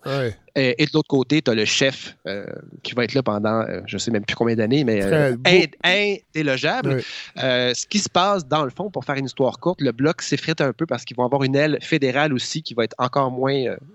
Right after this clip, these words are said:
Speaker 2: qui aura un encore moins grand succès.
Speaker 1: Oui.
Speaker 2: Euh, et, euh, André n'aime pas la vie parlementaire,
Speaker 1: Ouais.
Speaker 2: n'aime pas du tout Duplessis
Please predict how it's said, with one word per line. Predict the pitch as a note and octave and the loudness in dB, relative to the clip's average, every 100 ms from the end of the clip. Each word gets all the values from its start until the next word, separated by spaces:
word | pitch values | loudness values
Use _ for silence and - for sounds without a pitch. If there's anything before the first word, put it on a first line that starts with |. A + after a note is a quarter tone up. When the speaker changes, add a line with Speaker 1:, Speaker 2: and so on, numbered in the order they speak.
| F#3+ | -8
Speaker 2:
qui | B2 | -4
aura | B2 | 0
un | B2 | 0
encore | A#2+ C#3+ | 2 0
moins | C3+ C#3 | 2 0
grand | B2+ C3 | 0 -2
succès. | - - D3 F3+ | -2 -2 2 4
Speaker 1:
Oui. | B2+ G#2+ - - - | 2 0 -4 -12 -6
Speaker 2:
Euh, | - A2+ A2+ - | -2 0 0 2
et, | D#3 D#3+ E3+ D3 | 2 4 2 0
euh, | C#3 B2 A#2 A#2+ - _ _ _ _ _ _ _ _ _ _ _ _ - F3 - _ - | 0 0 -2 -4 -8 _ _ _ _ _ _ _ _ _ _ _ _ -20 -20 -20 _ -2
André | D#3 D3+ C#3+ F#3 G#3+ D3 | 0 0 -2 -2 -2 -2
n'aime | D3+ E3+ D3+ | 0 0 0
pas | C#3+ C#3+ C#3 | -2 -2 -2
la | B2+ | -4
vie | A#2 | -4
parlementaire, | A#2+ B2 A#2+ A2+ G#2+ A#2 C#3 E3+ A2 | -4 -4 -2 -2 -2 -2 0 0 -2
Speaker 1:
Ouais. | G2+ | -4
Speaker 2:
n'aime | A#2+ B2+ A#2+ | 0 0 0
pas | D3 | 0
du | B2 C3+ | 0 -6
tout | - | -10
Duplessis | E3+ - C3 E3 - D3+ E3+ | -12 -4 -2 -2 -2 -6 -6